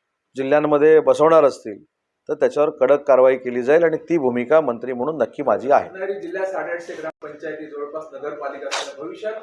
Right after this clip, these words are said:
Speaker 2: असली ही घटना पुनरावृत्ती होऊ नये, ते घडू नये,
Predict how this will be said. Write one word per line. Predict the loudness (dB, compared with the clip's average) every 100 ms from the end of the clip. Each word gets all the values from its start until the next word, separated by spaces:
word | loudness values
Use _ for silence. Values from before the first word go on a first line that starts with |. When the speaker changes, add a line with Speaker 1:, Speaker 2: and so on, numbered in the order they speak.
| -16
Speaker 2:
असली | -20 -20 -20
ही | -20 _ -14
घटना | -10 -10 -10 -12
पुनरावृत्ती | -14 -18 _ _ -14 -12 -12 -10
होऊ | -10
नये, | -12
ते | -18 _ -18
घडू | -12 -8 -6
नये, | -8